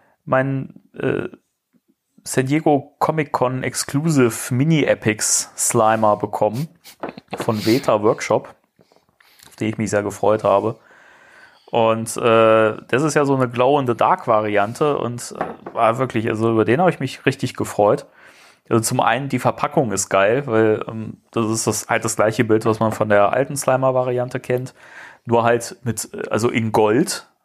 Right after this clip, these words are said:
Das sieht schon sehr, sehr schick aus, das Ganze. Auch die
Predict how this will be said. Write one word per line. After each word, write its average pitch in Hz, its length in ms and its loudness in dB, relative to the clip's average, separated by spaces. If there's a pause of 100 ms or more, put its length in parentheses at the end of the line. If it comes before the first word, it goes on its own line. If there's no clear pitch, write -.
(100)
Das 104 180 -8
sieht 120 160 -8
schon 120 200 0
sehr, 117 340 4
sehr 113 220 0
schick - 400 -4
aus, 120 360 2
das - 180 -6
Ganze. 151 420 0
Auch 117 200 2
die 107 340 -4